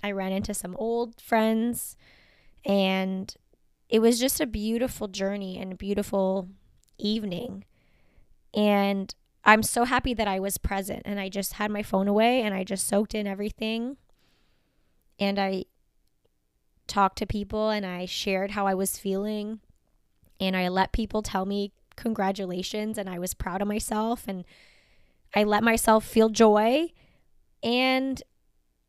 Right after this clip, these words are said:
then, you know,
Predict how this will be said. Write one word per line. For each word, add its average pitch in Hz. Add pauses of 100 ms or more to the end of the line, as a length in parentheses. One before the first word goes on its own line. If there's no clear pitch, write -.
(500)
then, 262 (1300)
you 262
know, 254